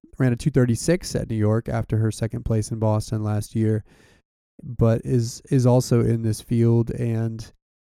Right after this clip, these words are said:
adjusting to the newfound fame of being a second place finisher in Boston. So those are some other names to watch out for, but I think for the American women, those four that I mentioned first, Jordan Hasay,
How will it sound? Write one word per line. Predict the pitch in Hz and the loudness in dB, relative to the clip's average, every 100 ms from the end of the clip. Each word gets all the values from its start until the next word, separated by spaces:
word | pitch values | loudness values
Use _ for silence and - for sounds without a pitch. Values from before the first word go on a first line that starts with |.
| _ | _
adjusting | 127 113 123 120 - 123 | -4 4 4 4 2 0
to | 131 | 2
the | 117 | 2
newfound | 120 120 120 110 104 | 2 2 2 0 0
fame | 123 113 | -2 0
of | 110 107 | 0 0
being | 113 110 | -2 -2
a | |
second | 104 120 - 110 | -4 -6 -6 -4
place | 110 107 | -4 -4
finisher | - 110 104 110 | -4 -4 -4 -8
in | 107 | -6
Boston. | 110 110 110 107 - _ - - - - | -4 -4 -4 -10 -14 _ -20 -20 -20 -2
So | 135 | 4
those | 143 185 | 6 6
are | 175 | 6
some | 170 139 | 2 4
other | 156 165 | 6 6
names | 156 147 143 | 6 4 2
to | - | 2
watch | 131 127 139 | 4 4 4
out | 139 143 | 2 2
for, | 131 123 | 2 2
but | 120 | 4
I | 120 | 2
think | 117 123 | 0 -4
for | - | 0
the | 123 | 0
American | 120 120 120 117 110 | 2 0 0 -2 -2
women, | 120 120 113 110 - _ _ _ _ _ - | 0 0 -2 -4 -14 _ _ _ _ _ -14
those | 110 123 117 120 120 113 | -4 4 6 8 6 2
four | - - 127 123 | -6 0 4 4
that | 117 117 | 4 0
I | 113 | 0
mentioned | 113 113 - 110 | 0 -2 -2 -6
first, | - 120 113 - | -4 0 0 0
Jordan | 120 113 | -2 0
Hasay, | 110 - 113 113 110 | -2 0 0 0 -2